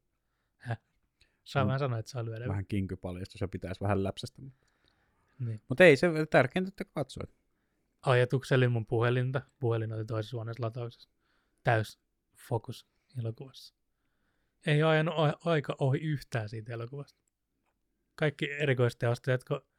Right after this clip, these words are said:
Speaker 1: eihän siinä periaatteessa oo
Speaker 2: Niin.
Speaker 1: käytetty erikoisteosta, et kun
Speaker 2: Oliko
Speaker 1: siinä
Speaker 2: se
Speaker 1: on käytetty
Speaker 2: haamu vai oliko sekin ihan vaan
Speaker 1: Mut kun ei se oo,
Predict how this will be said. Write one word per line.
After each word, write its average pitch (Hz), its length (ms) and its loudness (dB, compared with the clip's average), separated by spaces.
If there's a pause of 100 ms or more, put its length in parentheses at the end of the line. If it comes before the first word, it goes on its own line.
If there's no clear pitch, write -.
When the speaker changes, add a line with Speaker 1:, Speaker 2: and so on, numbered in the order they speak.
(540)
Speaker 1:
eihän 139 120 2
siinä 139 140 2
periaatteessa 139 520 2
oo 143 100 6
Speaker 2:
Niin. - 100 -8
Speaker 1:
käytetty 113 580 0 (180)
erikoisteosta, 117 800 -4
et 120 100 -10 (2500)
kun 101 80 2
Speaker 2:
Oliko 113 60 4
Speaker 1:
siinä 135 100 0
Speaker 2:
se 135 40 2
Speaker 1:
on - 20 2
käytetty 135 240 2
Speaker 2:
haamu 92 480 4
vai 90 240 -4
oliko 98 240 -6
sekin 98 220 -4
ihan 95 260 -4
vaan 101 260 -4 (1500)
Speaker 1:
Mut 131 100 -14
kun 147 100 2
ei 143 60 4
se 143 100 0
oo, 143 60 0